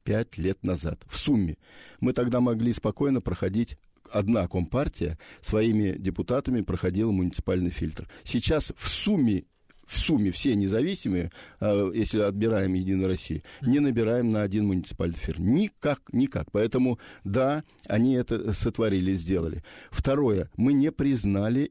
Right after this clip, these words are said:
эти выборы честными, конкурентами, открытыми и гласными. Гласными. Это не выборы. Засушили явку. Это нижайшее позорище. Явка искусственно засушили. Даже отметила,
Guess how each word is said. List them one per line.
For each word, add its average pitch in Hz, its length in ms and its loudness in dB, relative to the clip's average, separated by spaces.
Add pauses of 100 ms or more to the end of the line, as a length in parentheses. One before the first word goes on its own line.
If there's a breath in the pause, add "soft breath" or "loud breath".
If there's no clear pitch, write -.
эти 101 300 -2
выборы 95 480 0
честными, 101 640 0
конкурентами, 98 880 0
открытыми 95 600 0
и 98 60 2
гласными. 87 520 -4 (220 soft breath)
Гласными. 101 400 0
Это 139 180 0
не 123 140 4
выборы. 87 360 -2 (360 loud breath)
Засушили 120 520 2
явку. 113 520 -2 (260 soft breath)
Это 120 180 2
нижайшее 151 560 0
позорище. 127 640 0
Явка 147 440 0 (200 loud breath)
искусственно 160 800 0
засушили. 131 580 -2 (220 loud breath)
Даже 127 280 0
отметила, 127 600 0